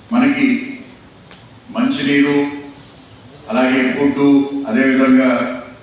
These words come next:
మన గృహం ఎలా, ఎంత అవసరమో, ఒక రెండు రోజుల పాటు మీ ఇంటిలో చెత్త తీయకపోయినా కూడా వారి యొక్క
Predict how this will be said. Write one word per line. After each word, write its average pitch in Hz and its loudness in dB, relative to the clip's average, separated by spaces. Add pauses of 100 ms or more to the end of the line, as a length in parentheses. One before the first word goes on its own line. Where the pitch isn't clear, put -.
(480)
మన 113 2 (640)
గృహం 139 2 (140)
ఎలా, 120 2 (140)
ఎంత 127 2
అవసరమో, 127 0 (2000)
ఒక 226 -6 (120)
రెండు 262 2
రోజుల - 2
పాటు 151 0 (1120)
మీ 131 4 (100)
ఇంటిలో 147 2 (140)
చెత్త 131 0 (1400)
తీయకపోయినా 139 0 (140)
కూడా 120 2 (1120)
వారి 120 2
యొక్క 123 -2